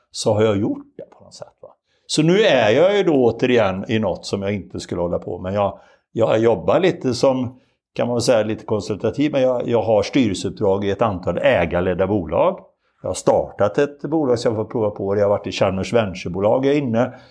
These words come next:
Så jag har fått gjort massa roliga saker. Jag har också konsultat, men jag kan säga att jag har inte gjort det så mycket, för jag är ingen ensamseglare, som jag säger. Jag har varit på lite uppdrag, uppdrag själv och skrivit några rapport. Så här,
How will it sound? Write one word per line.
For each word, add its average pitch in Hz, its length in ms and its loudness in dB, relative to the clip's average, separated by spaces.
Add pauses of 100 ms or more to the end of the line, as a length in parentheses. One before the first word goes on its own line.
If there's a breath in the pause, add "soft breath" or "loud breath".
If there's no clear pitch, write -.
(140 loud breath)
Så - 140 -4
jag 151 60 4
har 156 80 4
fått 220 220 0
gjort 170 240 2
massa 185 300 2
roliga 104 380 0
saker. 113 380 0
Jag 135 40 4
har 147 60 4
också 117 180 -2
konsultat, 127 880 -4
men 139 60 -2
jag 143 100 -4
kan 175 80 -8
säga 175 160 2
att - 160 -2 (320 loud breath)
jag 190 100 -6
har 190 100 -4
inte 196 140 -6
gjort 190 240 -6
det 160 120 2
så 160 160 -4
mycket, 135 300 -8
för 139 80 0
jag 165 100 4
är 185 40 2
ingen 143 180 0
ensamseglare, 110 1040 0
som 180 140 -4
jag 185 100 0
säger. 107 160 0
Jag 92 60 2
har 123 60 -2
varit - 240 0
på - 80 -6
lite 156 260 -2
uppdrag, 123 560 0 (420 soft breath)
uppdrag 113 400 2
själv 98 380 2
och 101 80 -2
skrivit 104 240 -2
några 107 180 2
rapport. 110 380 -2
Så - 120 0
här, 98 80 0